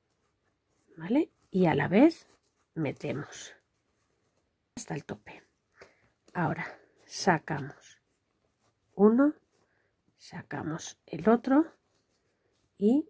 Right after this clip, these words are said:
mirad, encaja uno así en el otro y veis que lleva dos pestañitas, una aquí y otra ahí. Bueno, cuando ya lo tenemos así, metemos el hierro,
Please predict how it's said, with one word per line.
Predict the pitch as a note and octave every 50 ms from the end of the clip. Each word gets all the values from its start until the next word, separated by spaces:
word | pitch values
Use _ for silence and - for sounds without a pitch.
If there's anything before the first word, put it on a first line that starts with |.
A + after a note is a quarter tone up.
| -
mirad, | F#3+ F3 D#3+ D3+ D3+ D3+ C#3+ - - -
encaja | F3+ E3 E3 D#3 - F3 E3+ D#3+ - - - - - _ -
uno | G3 F#3 F#3+ E3+ D#3+
así | D#3 - - - F#3+
en | G3 G#3+
el | A3 A#3+
otro | C4 B3+ - - A#3 C4 D#4 - - _ _ _ _ _ _ _ _ _ _
y | - G3 F#3
veis | F3+ G3+ G3+
que | - A3 G#3
lleva | G3+ A3 G#3+ A3 G#3+
dos | G3 F#3 F3+ -
pestañitas, | _ - F#3 D#3+ - - E3 D3 C#3 C3+ - - D3 - - -
una | G3 F#3+ F#3
aquí | F#3 - - G#3+ A3+
y | A3 G#3
otra | E3 D#3+ - - -
ahí. | - - - _ _ _ _ _ _ - - - - - _ _ _ _ -
Bueno, | - - _ _ _ _ _ _ _ _ _ _ _ _ _ _ _
cuando | - F3 E3 D#3+ E3
ya | F3 F#3+ F#3
lo | F3+ D#3+
tenemos | - C#3 C3 B2+ B2+ B2 D3 - -
así, | C#3+ - - - B3+ D4 D#4 - _ _ _ _ _ _ _ _ - _ _ _ _ _ _ _ _ _ _ -
metemos | D#3 D#3+ D#3 D3+ D3 - - D#3 D3 C#3 - - - - -
el | F3 F3 D#3
hierro, | D#3 E3+ F#3+ G#3+ G#3 C#4 D4 D#4+ D4+